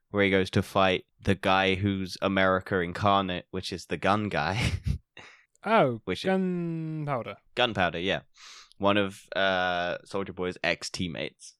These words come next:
Speaker 2: Yeah, we see him use it on him and have
Speaker 1: Oh,
Speaker 2: a proper
Speaker 1: also
Speaker 2: fight.
Speaker 1: the stand-in for Bucky and apparently, like, sexually abused by,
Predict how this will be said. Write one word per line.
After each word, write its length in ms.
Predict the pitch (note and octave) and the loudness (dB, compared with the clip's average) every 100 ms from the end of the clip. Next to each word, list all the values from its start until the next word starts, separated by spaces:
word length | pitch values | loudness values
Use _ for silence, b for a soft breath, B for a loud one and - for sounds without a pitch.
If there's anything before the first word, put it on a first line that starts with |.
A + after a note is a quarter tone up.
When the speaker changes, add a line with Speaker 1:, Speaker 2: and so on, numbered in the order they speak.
| _ | _
Speaker 2:
Yeah, 120 | C#3+ | -4
we 80 | C3 | -4
see 180 | - F#3+ | 0 0
him 100 | F3+ | 4
use 220 | F3+ D#3+ | 2 4
it 140 | D#3+ | 2
on 240 | C#3 C#3+ C#3+ | 2 -4 -4
him 320 | C#3+ D3 C#3 | -2 -2 -2
and 320 | C3+ C#3+ C#3 C3 | -2 -2 -4 -6
have 140 | - E3 | 0 2
Speaker 1:
Oh, 80 | |
Speaker 2:
a 40 | D3+ | 4
proper 140 | D3 F3+ | 6 6
Speaker 1:
also 260 | F3+ F#3 | 6 4
Speaker 2:
fight. 140 | E3 C#3+ | 6 4
Speaker 1:
the 60 | C3+ | 4
stand-in 500 | - C#3 D3 D3+ D3+ | -2 -2 0 0 0
for 160 | D3+ | -2
Bucky 540 | G#2+ A2 C3 - D3 C#3+ | 0 0 0 -2 -2 0
and 100 | A#2+ | 0
apparently, 500 | A2 A#2 A#2+ B2 A2+ | 2 2 2 -2 -2
like, 280 | G#2+ G2+ - | -2 -4 -12
sexually 480 | - G#2+ G#2 A#2+ G#2+ | 0 0 0 -2 -2
abused 480 | F#2+ F#2+ G2 G2+ - - | -2 -2 -2 -4 -12 0
by, 460 | F#2 F#2+ G2 G2+ | 4 4 2 -4